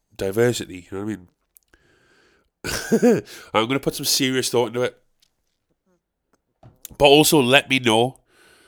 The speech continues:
uh, you know, D Ms are open on Instagram and you have my Facebook and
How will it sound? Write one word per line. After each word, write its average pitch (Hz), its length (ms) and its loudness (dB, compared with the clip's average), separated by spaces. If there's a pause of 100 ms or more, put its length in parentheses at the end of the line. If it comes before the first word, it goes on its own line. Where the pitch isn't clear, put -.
(240)
uh, 90 460 2 (420)
you 110 100 -8
know, 90 380 -6 (340)
D 101 220 -6
Ms 95 140 -8
are 98 40 -4
open 90 440 -8 (120)
on 92 80 -18
Instagram 90 600 -14
and 90 480 -12 (500)
you 101 120 -12
have 90 440 -12
my 90 120 -12
Facebook - 600 -12
and 82 260 -20